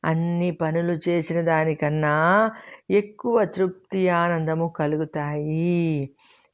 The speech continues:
ఈ జ్ఞానం అందరూ పొందవచ్చు అని పరమాత్మ బోధించారు. కేవలము వేదములు, శాస్త్రములు చదువుకున్నంత మాత్రాన పండితుడు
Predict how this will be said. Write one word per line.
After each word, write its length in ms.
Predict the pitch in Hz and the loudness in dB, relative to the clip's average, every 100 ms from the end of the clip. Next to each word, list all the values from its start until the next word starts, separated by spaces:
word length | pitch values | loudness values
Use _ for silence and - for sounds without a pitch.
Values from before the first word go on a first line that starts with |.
| 165 | 0
ఈ 280 | 156 151 151 | 0 0 -2
జ్ఞానం 540 | 143 147 156 160 156 | 0 2 2 2 2
అందరూ 480 | 151 151 151 151 160 | 2 2 2 2 0
పొందవచ్చు 760 | 160 151 151 160 156 143 - 151 | 2 0 2 2 2 0 -2 -4
అని 180 | 147 156 | -2 -2
పరమాత్మ 640 | 151 147 151 156 147 165 | -2 -2 0 0 0 -2
బోధించారు. 1160 | 151 151 156 151 151 - 147 143 143 139 - - _ _ - - - - _ | 0 0 0 0 -4 -2 -2 -2 -2 -4 -6 -10 _ _ -20 -18 -18 -20 _
కేవలము 1300 | 160 156 165 175 175 170 170 160 165 175 202 220 185 - - _ | 6 10 12 12 10 8 4 4 4 4 4 4 2 -2 -18 _
వేదములు, 720 | 185 175 190 196 202 196 190 196 | 2 6 6 6 4 4 2 2
శాస్త్రములు 800 | 185 175 185 190 202 202 202 202 | 2 4 6 4 2 2 4 4
చదువుకున్నంత 720 | 196 190 202 196 196 196 185 | 4 4 4 4 0 2 2
మాత్రాన 600 | 185 185 185 190 196 190 | 2 2 2 2 2 2
పండితుడు 840 | 185 185 190 202 185 190 196 190 | 2 2 2 0 0 2 2 0